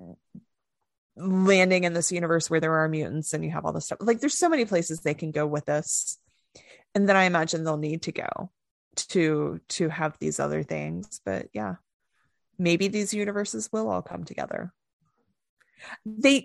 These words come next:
kind of, I feel like they kind of downgraded the Avengers in this movie, with Strange just sort of going through and being like, "Well, what Avengers are left? The one with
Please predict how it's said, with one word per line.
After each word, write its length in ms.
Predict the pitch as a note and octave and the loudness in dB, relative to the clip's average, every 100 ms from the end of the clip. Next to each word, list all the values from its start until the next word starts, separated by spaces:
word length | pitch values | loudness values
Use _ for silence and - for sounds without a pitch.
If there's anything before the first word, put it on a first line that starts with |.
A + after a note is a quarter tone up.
| - | 0
kind 300 | A3 B3 G4 | 2 4 6
of, 240 | A4 - | 4 6
I 100 | E4 | 4
feel 280 | D4+ C#4+ C#4+ | 4 2 4
like 200 | D4+ D4+ | 4 2
they 100 | A#3+ | 0
kind 580 | B3 - - G3+ G#3 A3 - | -4 -12 -6 -4 -2 -2 2
of 580 | F#3+ F#3 F#3 F#3 F3+ F3+ - - _ _ _ _ _ _ _ _ _ _ _ - - _ _ _ F3+ - | 4 6 6 4 2 -2 -10 -20 _ _ _ _ _ _ _ _ _ _ _ -20 -20 _ _ _ -12 0
downgraded 760 | G3 E3+ E3+ F3+ E3+ E3 D#3 D#3 | 4 8 8 8 6 6 6 4
the 140 | D#3+ | -2
Avengers 560 | D#3 D3+ D3+ D3+ D3+ D3 | 0 -4 -2 -2 -2 -4
in 140 | - | -4
this 200 | E3+ - | -6 -6
movie, 380 | - - - G3 A#3+ _ - | -8 -6 -6 -8 -12 _ 0
with 240 | G#3 G3 | 4 4
Strange 640 | - - G3+ F#3 F#3+ F#3 | 2 4 6 6 4 2
just 160 | G3 F#3 | 2 4
sort 140 | F#3+ | 4
of 120 | F3 F#3 | 4 4
going 220 | E3+ E3 | 2 2
through 160 | E3+ | -2
and 80 | E3 | -2
being 120 | D#3+ | -2
like, 140 | D#3 D#3 | -2 -2
"Well, 100 | E3+ | -2
what 240 | E3 - D#3+ | -2 -2 -2
Avengers 520 | D#3 D3 D3+ D#3 - | -4 -6 -6 -10 -10
are 120 | - | -10
left? 280 | - D#3 - | -10 -10 -8
The 80 | E3 | -6
one 180 | E3 | -4
with 120 | D#3+ | -6